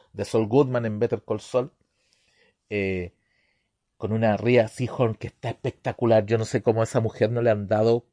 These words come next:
premios por esta actuación, eh, sin fallas, sin fallas. Es un personaje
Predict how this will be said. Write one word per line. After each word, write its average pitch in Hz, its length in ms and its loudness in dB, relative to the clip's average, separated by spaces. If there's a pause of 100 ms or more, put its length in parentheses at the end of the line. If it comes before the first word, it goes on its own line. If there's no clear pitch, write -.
(120)
premios 117 580 -2 (160)
por 107 160 -4
esta - 320 -10
actuación, - 720 -8 (1000)
eh, - 140 -18 (840)
sin 170 240 -2
fallas, - 800 -6
sin 143 260 -6
fallas. 147 500 -2
Es 120 100 -10
un 123 100 -6
personaje 123 760 -6